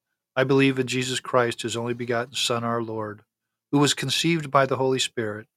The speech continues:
born of the Virgin Mary, suffered under Pontius Pilate, was crucified, dead, and buried. He descended into hell. The third day he rose again from the dead. He ascended into heaven,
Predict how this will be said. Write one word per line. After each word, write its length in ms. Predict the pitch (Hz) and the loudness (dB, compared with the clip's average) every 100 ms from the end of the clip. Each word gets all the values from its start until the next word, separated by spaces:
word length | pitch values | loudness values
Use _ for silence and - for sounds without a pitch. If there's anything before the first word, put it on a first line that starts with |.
| _ _ | _ _
born 300 | - 123 127 | 0 2 2
of 140 | 131 123 | 0 -4
the 80 | 120 | -2
Virgin 320 | 123 120 123 | -2 -2 -4
Mary, 400 | 110 104 101 - _ _ _ | -8 -8 -12 -16 _ _ _
suffered 420 | - 139 123 127 | 2 6 6 6
under 180 | 120 120 | 4 0
Pontius 440 | - 113 117 120 | -2 -4 -2 -6
Pilate, 440 | - 117 107 107 107 _ _ _ - | -6 -8 -10 -12 -18 _ _ _ -2
was 140 | 120 | -2
crucified, 880 | - 135 139 131 131 127 123 120 123 _ _ | 0 0 0 0 0 0 0 -4 -12 _ _
dead, 280 | 117 117 117 | -4 -2 -4
and 180 | 117 | -6
buried. 460 | 113 113 104 98 - _ _ _ _ _ | -4 -4 -4 -10 -16 _ _ _ _ _
He 80 | 127 | -2
descended 500 | 131 - 143 147 143 | 2 4 4 2 0
into 220 | 143 139 | -2 -2
hell. 460 | 117 127 107 98 _ _ _ _ - | -4 -4 -6 -10 _ _ _ _ -6
The 40 | |
third 280 | - 131 127 | 4 6 6
day 200 | 127 123 | 4 2
he 160 | 131 | 0
rose 360 | 120 113 117 113 | -4 -2 -2 -2
again 260 | 113 117 113 | -6 -8 -12
from 160 | 123 | -10
the 100 | 117 | -10
dead. 440 | 113 117 107 101 _ _ _ _ _ - | -8 -6 -6 -10 _ _ _ _ _ -2
He 80 | |
ascended 480 | 117 104 - 120 120 | 0 2 0 0 -4
into 240 | 120 117 113 | -6 -8 -6
heaven, 380 | 123 120 101 | -6 -6 -12